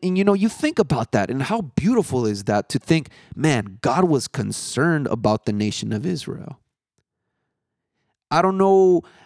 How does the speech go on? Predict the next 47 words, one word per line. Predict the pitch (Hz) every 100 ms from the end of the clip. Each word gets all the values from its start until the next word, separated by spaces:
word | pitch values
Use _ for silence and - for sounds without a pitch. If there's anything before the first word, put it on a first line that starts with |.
| _
what, | - 147 170 - -
what | 147 170 165
that | 160 147
might | 156 147
look | 147 160 160
like | 151
today, | - 143 147 170
but | 151 135 123
there's, | 165 - - -
there's | 139 175 170
a | 147
peace | - 180 -
and | 147
there's | 151 147
a |
comfort | - 165 156 151 127
in | 127
knowing | 127 143 143 127
that | 110 104
God | 104 120 139
is | 110
still | - 139
concerned | - 110 101 - 143 135 123
about | 113 107 104
us | 101 -
today. | - 110 110
He's | 104 127
still | - - 147 123 _
interested | 147 156 - 120 - - 110
in | 107
what | 107 95
we're | 110
doing. | 101 120 120 104 98 - - -
He, | - 165 151
he's | 170 165
still, | - 160 170 165 156 - - 123
God | 165 151
is | 139
the | 123
same | - 147 135
yesterday, | 123 147 - 143 135
today, | - 117 131
and | 135
tomorrow. | - 120 117 - 147
So | 127 - 127
his | 160 202
heart | - - 202 151 -